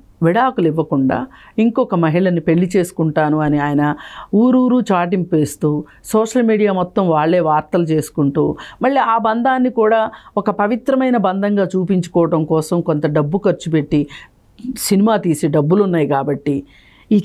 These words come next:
చెయ్యడము, ఇలాంటివన్నీ ఎలా ఉన్నాయి అంటే సమాజానికి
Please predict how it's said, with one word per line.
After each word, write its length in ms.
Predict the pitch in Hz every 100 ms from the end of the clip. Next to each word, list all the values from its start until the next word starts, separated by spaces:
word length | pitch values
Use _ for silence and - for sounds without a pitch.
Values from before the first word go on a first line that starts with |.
| -
చెయ్యడము, 540 | 196 247 233 214 214
ఇలాంటివన్నీ 720 | 214 170 175 175 180 165 202 254
ఎలా 280 | 175 180
ఉన్నాయి 420 | 254 247 214 170 151
అంటే 380 | 139 160 214 - - - -
సమాజానికి 800 | - 175 185 269 254 156 156 202